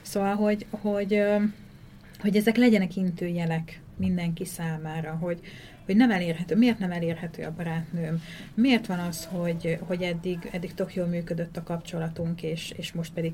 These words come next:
eltávolodunk egymástól. Ö, tehát ezért is kérdeztem, hogy mi lett volna akkor, hogyha, hogyha mondjuk a barátaid neked ezt visszajelzik. Mert, ö, amikor valaki benne van, ugye ezt többször említettük már, hogy, hogy, hogy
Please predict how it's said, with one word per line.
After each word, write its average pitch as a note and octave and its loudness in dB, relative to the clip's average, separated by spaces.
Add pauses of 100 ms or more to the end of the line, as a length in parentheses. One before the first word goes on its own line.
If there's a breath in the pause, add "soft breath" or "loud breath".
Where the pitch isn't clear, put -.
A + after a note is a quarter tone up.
eltávolodunk E3 -2
egymástól. E3 -2
Ö, - -10 (340)
tehát G3 -4
ezért G3 0
is F3 -6
kérdeztem, F3+ -4
hogy G3 4
mi A3+ 6
lett F3 -2
volna E3+ -2 (120)
akkor, F3+ -4
hogyha, F3 -6
hogyha F3 -4
mondjuk F3 -4
a F3 -2
barátaid E3+ -4
neked E3+ -6
ezt - -8
visszajelzik. D#3+ -6 (140)
Mert, F3 -4
ö, F3+ 0 (100)
amikor F#3 -2
valaki G3 0
benne E3 2
van, C#4 -2 (300)
ugye F#3 -2
ezt F#3 -8
többször F#3+ -8
említettük E3+ -6
már, F#3 -4
hogy, F#3+ -2 (760 loud breath)
hogy, F#3+ -2
hogy G#3+ 0